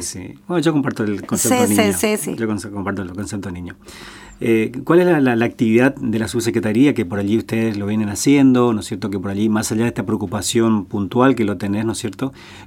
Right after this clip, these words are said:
Speaker 1: ¿Cómo acompañan esta realidad que estás diciendo?
Speaker 2: Mira, nosotros tenemos, eh, más allá de que sea el mes, eh, el mes del niño, nosotros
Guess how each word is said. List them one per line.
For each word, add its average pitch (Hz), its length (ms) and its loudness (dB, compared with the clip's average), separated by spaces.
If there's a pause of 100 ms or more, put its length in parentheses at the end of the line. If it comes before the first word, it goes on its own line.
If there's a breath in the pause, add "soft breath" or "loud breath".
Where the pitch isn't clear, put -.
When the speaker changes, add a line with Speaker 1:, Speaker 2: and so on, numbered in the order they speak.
Speaker 1:
¿Cómo 123 200 6
acompañan 117 520 4
esta 104 200 -6
realidad 98 320 -4
que 98 100 -12
estás 98 140 -10
diciendo? 85 300 -10 (380 loud breath)
Speaker 2:
Mira, 208 240 8
nosotros 247 440 4
tenemos, 226 480 6 (320)
eh, - 380 -2
más 180 260 6
allá 180 180 8
de 185 80 4
que 175 100 2
sea 180 200 4
el 170 100 6
mes, 170 400 2
eh, 147 340 -2
el 143 100 0
mes 160 160 4
del 170 180 6
niño, 180 340 6
nosotros 190 640 2